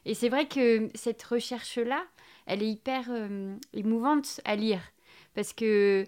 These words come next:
nous, on l'accompagne, on a t-, tout notre amour. Et pour lui, euh, parce que c'est le livre qu'on est en train de lire, on veut, on est avec ce personnage. C'est comme ça que tu l'écris, euh, comme étant vraiment proche de nous. Et on a envie, en fait, de l'aider à,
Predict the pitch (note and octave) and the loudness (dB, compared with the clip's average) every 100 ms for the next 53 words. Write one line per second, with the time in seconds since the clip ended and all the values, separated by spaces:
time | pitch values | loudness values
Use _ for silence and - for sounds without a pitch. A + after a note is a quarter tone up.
0 | - - A3 A3+ C#4 C#4+ - G#3 F#3+ F#3+ | -6 -6 2 6 6 4 2 0 0 2
1 | F#3+ G#3 G#3+ A#3+ A#3 G#3 F3+ - - - | 0 0 0 0 2 0 -2 -6 -20 0
2 | C#4 B3 B3 A3+ A#3 C4+ A#3+ - - F#3 | 2 2 0 4 6 6 2 -4 -10 -8
3 | G#3+ G#3+ A3 A#3 B3+ B3+ G#3 F#3+ F3+ G#3 | -4 -2 0 2 2 4 6 4 0 -4
4 | - G#3 A3 G#3 G#3+ G#3+ - G3 F#3+ A3+ | -2 -2 0 0 0 -2 -2 -2 -2 -2
5 | A3+ B3 C4+ A3 G#3 F#3+ F#3+ F#3+ G#3 B3+ | 0 2 2 2 -2 0 0 0 2 4
6 | A#3+ G#3 G3 A3+ G#3 G3 A#3+ D4+ C#4 - | 4 2 -2 -6 -8 -10 -6 -4 -4 -6
7 | A3 G3 G3 G#3 - G3+ G#3+ - C#4+ C4+ | -8 -8 -8 -10 -10 -8 -8 -8 -6 -4
8 | G#3+ F#3 F#3 _ _ _ - G3+ G3 G#3 | -2 -4 -8 _ _ _ -8 -4 -2 -2
9 | G3 G3 G#3 G#3+ - G#3 F#3+ G#3 B3 F4 | -2 0 -2 -2 -2 -2 -2 -2 -2 -6
10 | - - - - G3+ G#3 A3 A3+ A3+ D4+ | -14 -20 -20 -4 -2 4 4 4 4 4
11 | F4+ D#4+ C4+ A#3 A3+ F#3+ G#3 G3 F#3+ F#3+ | 4 4 -2 -2 -2 0 0 0 -2 -2
12 | G3 G3 A3 B3+ B3+ A#3 F#3+ F3+ F3 | -4 -2 -2 -2 -2 -2 -2 -2 -4